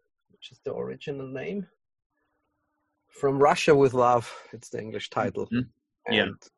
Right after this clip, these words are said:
Speaker 1: yeah. So that's, that's my special connection to James Bond and, and Sean Connery,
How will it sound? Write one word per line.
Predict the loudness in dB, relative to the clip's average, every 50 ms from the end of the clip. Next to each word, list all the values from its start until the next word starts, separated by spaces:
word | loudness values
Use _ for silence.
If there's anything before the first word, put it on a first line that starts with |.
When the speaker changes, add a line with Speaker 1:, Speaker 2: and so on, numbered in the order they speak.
| _ _ _ _ _ _ _ _ _ -8
Speaker 1:
yeah. | -8 -6 -6 -8 -10 -14 -20 _ _ _ _ _
So | -20 -8 -4 -2 -2 -2 -4 -6 -10 _ _ _ _ -20 -20 _ _
that's, | 0 0 0 0 -4 0
that's | 2 2 2 2 2
my | 0 2 2 2 2
special | 0 0 2 2 2 2 -2 -6
connection | -6 -6 -4 -4 -4 -6 -6 -8 -10 -10 -10 -10
to | -6 -6 -6 -6
James | -6 -4 -2 -2 -2 -2 -6 -6
Bond | -4 -4 -2 -2 -4 -6 -8
and, | -10 -10 -10 -10
and | -10 -10 -10
Sean | -8 -6 -6 -6 -6
Connery, | -6 -6 -6 -6 -4 -6 -8 -8 -10 -12 -16